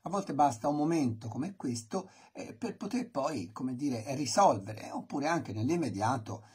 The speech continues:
sentir subito un beneficio e un miglioramento. Ecco perché ci siamo messi a disposizione tutte le mattine, con la possibilità appunto di telefonare o anche per via web di trovarsi con degli specialisti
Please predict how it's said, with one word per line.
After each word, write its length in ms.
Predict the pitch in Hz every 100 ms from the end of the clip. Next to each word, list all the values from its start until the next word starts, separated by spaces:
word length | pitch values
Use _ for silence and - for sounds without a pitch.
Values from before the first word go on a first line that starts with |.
| -
sentir 480 | - 151 123 139 120
subito 460 | - 107 113 120 107
un 100 | 117
beneficio 720 | 123 120 107 95 - 120 104
e 220 | 117 101
un 120 | - 107
miglioramento. 1040 | 101 104 110 107 98 92 92 - 107 104 - _ _
Ecco 240 | - 208 -
perché 420 | 180 - 196 196
ci 140 | -
siamo 200 | 110 107
messi 380 | 120 139 110 110 -
a 100 | 110
disposizione 1080 | 95 110 - 156 180 - 247 220 190 110 - _ _ _ _
tutte 460 | - 151 110 - -
le 120 | 113
mattine, 800 | 123 - - 135 139 202 - - _ _ _ _ _ _ _ -
con 140 | - 120
la 80 | 117
possibilità 580 | 120 120 110 117 127
appunto 380 | 110 107 117 110
di 320 | 101 98 98
telefonare 920 | - 95 104 113 117 127 143 165 180 -
o 120 | 104
anche 560 | 85 90 - 98 92 -
per 160 | - -
via 180 | 110
web 560 | 135 127 120 117 147 -
di 120 | 131
trovarsi 520 | 113 156 98 110 -
con 200 | - 127
degli 220 | 120 127 98
specialisti 800 | - 120 127 120 123 110 -